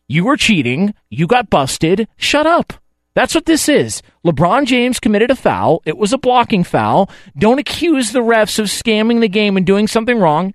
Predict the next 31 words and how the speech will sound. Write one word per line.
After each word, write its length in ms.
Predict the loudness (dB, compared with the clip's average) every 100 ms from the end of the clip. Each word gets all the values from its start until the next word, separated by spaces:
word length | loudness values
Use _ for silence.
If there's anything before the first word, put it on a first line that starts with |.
| -2
They 100 | 0
got 160 | 2
the 80 | 0
call 200 | 2 2
right. 320 | 4 0 0 _
Period. 540 | 0 2 2 0 -2 -12 _ _ _ -4
That, 140 | 0
that, 240 | 0 -2 -2
that 180 | -2 0
should 160 | 0
be 100 | 0
where 140 | 2 2
the 80 | 0
discussion 500 | -2 0 -2 0 0
ends. 340 | -2 -4 -14 _ -10
Period. 540 | -2 0 2 0 0 -4 _ -2
They 100 | 0
got 160 | 0 -2
the 80 |
call 220 | 2 4 4
right. 320 | 2 -2 -16 _ _ _ _ _ _ _ _
But 120 | -2 2
here's 320 | 2 2 2
what 140 | 0
I, 60 | 0
I, 320 | -2 -2 -2 -2 -4
I've 180 | -4 0
said 240 | 0 2
this 140 | 0
before, 560 | -2 -2 0 -2 -2 -10 _ _ _ _ _ _ _ _ _ -6
and 400 | -2 0 -2